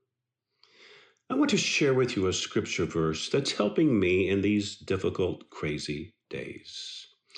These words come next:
It's from the little book of Philippians, chapter four, verse eight. I read, "Finally, beloved, whatever is true, whatever is honorable, whatever is just,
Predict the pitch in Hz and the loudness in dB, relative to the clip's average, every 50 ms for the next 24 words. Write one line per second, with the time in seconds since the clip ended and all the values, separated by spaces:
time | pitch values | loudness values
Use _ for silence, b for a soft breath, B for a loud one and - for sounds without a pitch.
0 | B B B B B B 170 160 - 170 160 170 156 143 135 147 165 160 120 120 | B B B B B B 0 2 2 4 4 6 6 6 4 4 4 2 2 2
1 | 127 131 131 - - - 131 - - 139 117 98 82 - - 78 - - - - | 2 2 0 -2 -6 -8 -8 -4 0 0 2 2 0 -2 -6 -8 -8 -8 -10 -10
2 | - - - - - - - 76 71 - - 104 104 - - 113 95 71 65 - | -10 -10 -10 -10 -12 -8 -6 -6 -6 -4 -2 -2 -2 -2 0 0 0 0 0 0
3 | 95 101 113 107 - - 104 78 - - - - _ _ _ _ _ _ _ _ | 0 0 2 2 0 0 0 -2 -4 -6 -12 -18 _ _ _ _ _ _ _ _
4 | - - 87 85 80 80 - 78 - - - - 78 - _ _ _ _ _ _ | -14 -8 -4 -4 -2 -2 -2 -4 -4 -6 -8 -14 -20 -20 _ _ _ _ _ _
5 | _ _ _ b b b b b b b b b b b b b _ _ _ _ | _ _ _ b b b b b b b b b b b b b _ _ _ _
6 | - - 165 143 139 139 135 135 131 113 123 107 95 76 71 73 62 - - - | -4 0 2 4 4 6 6 4 4 4 2 2 2 0 -2 -6 -8 -12 -14 -20
7 | _ _ _ _ _ _ _ _ _ _ _ _ _ _ _ _ _ _ _ _ | _ _ _ _ _ _ _ _ _ _ _ _ _ _ _ _ _ _ _ _
8 | _ _ _ - 98 98 92 87 85 92 90 92 92 - - - - - _ _ | _ _ _ -2 0 0 0 2 2 2 2 2 0 -2 -4 -8 -10 -14 _ _
9 | _ - - - - 85 67 - - - - _ _ _ _ _ _ _ _ - | _ -10 -6 -2 -2 -2 -2 -2 -6 -12 -18 _ _ _ _ _ _ _ _ -20
10 | B B B B B B B B - 101 92 87 87 85 87 98 101 104 104 - | B B B B B B B B -2 0 2 2 2 2 2 4 4 4 2 0
11 | - - - - _ - - 131 127 120 101 85 69 65 - - - - _ _ | -2 -8 -10 -16 _ -4 -2 0 2 2 2 0 -2 -4 -8 -12 -14 -18 _ _
12 | _ _ _ _ _ _ _ _ _ _ _ - - 98 87 82 78 - 80 80 | _ _ _ _ _ _ _ _ _ _ _ -2 0 2 2 0 0 0 0 0
13 | 82 80 80 - - - - - 101 82 67 67 - - - - - - - | 0 -2 -2 -6 -12 -12 -6 -4 -2 -2 -2 -4 -8 -10 -10 -10 -10 -12 -14